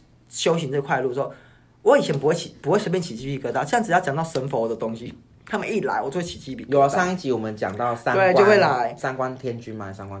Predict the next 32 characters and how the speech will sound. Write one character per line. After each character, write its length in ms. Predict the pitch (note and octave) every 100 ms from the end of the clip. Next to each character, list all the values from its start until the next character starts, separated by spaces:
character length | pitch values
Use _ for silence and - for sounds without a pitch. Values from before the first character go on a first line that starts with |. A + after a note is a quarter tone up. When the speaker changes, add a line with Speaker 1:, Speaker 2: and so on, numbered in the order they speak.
| F#2+
Speaker 1:
啊， 140 | D#3+
三 140 | E3+ F#3+
官 120 | G3+
大 140 | D#3
帝。 220 | D#3 C3 -
Speaker 2:
大 140 | B2
帝， 160 | B2 A2+
然 100 | G2+
后 120 | A2
你 100 | G#2+
就， 240 | G2+ G#2+ -
就 180 | - F#3+
Speaker 1:
对， 180 | D#3+ D3
就 100 | F#3+
有。 160 | F3 B2
然 160 | B2
后 140 | F3+ A3
呢， 180 | F#3+ F#3+
Speaker 2:
嗯。 80 | - - _ _ -
Speaker 1:
只 140 | D3+
要 200 | G3 G#3+
我 160 | C#3+ C#3
现 140 | G#3
在 80 | G#3
Speaker 2:
哎， 80 | D3+
不 0 |
是 60 |
啊， 40 | - _ _ - -
那 60 | C#3
个 80 | A#2+
什 100 |
么， 80 | G#2